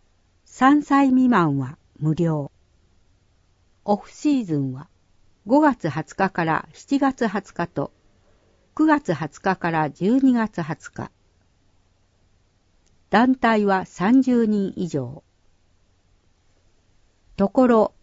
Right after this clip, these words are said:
嬬恋高原研修センター、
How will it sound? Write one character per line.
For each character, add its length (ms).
嬬 380
恋 240
高 340
原 300
研 200
修 280
セ 240
ン 60
タ 180
ー、 240